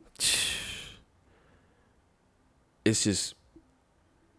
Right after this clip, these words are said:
<sighs> man, I, I,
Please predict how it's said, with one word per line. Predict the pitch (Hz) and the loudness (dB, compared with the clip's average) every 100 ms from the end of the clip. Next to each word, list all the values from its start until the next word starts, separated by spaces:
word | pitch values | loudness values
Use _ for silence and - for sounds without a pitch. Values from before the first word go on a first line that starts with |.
| - - | -20 -8
<sighs> | 53 55 - - - - - - - - - - _ - - - - - - - - - - - | -4 -2 -2 -6 -10 -18 -20 -20 -20 -12 -12 -12 _ -20 -20 -20 -20 -20 -20 -20 -20 -20 -20 -6
man, | - 92 | 2 4
I, | 90 87 73 | 6 6 6
I, | 87 | 4